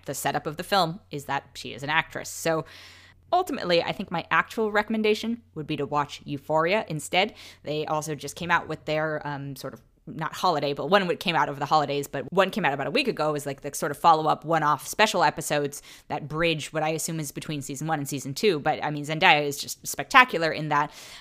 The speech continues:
And that would be my ultimate recommendation. But if you are gonna watch Malcolm and Marie, I think there are some strong parts to it, but overall, I just felt like it was uneven. Also, I hate in a movie when characters constantly call each other by their first names. Like,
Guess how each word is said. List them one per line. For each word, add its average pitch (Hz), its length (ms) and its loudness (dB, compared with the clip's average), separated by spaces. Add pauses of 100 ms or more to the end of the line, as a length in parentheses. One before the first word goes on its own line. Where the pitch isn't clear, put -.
And 156 300 0
that 240 160 10
would 233 100 4
be 214 100 0
my 185 140 4
ultimate 226 300 2
recommendation. 262 540 2
But 220 120 2
if 165 80 -4
you 180 120 -2
are 208 260 10
gonna 214 180 0
watch 202 220 4
Malcolm 180 280 0
and 175 100 -6
Marie, 165 520 0
I 196 40 -2
think - 160 -4
there 233 100 4
are 190 120 8
some 180 200 -2
strong 214 280 4
parts 202 320 -2
to 214 120 2
it, - 240 0
but 156 220 0 (400)
overall, 190 540 8
I 151 60 -2
just - 160 -8
felt 156 120 -2
like 147 140 -8
it 151 40 -4
was 143 120 -6
uneven. 156 580 -4 (180)
Also, 220 280 6
I 175 80 0
hate 220 380 -2
in 185 140 -2
a 175 40 0
movie 147 460 -2
when 151 460 -4
characters 185 520 -2 (120)
constantly 214 540 0
call 170 260 4
each 170 140 -2
other 160 140 0
by 151 160 0
their 143 120 -4
first 143 240 -6
names. - 280 -8
Like, - 140 -10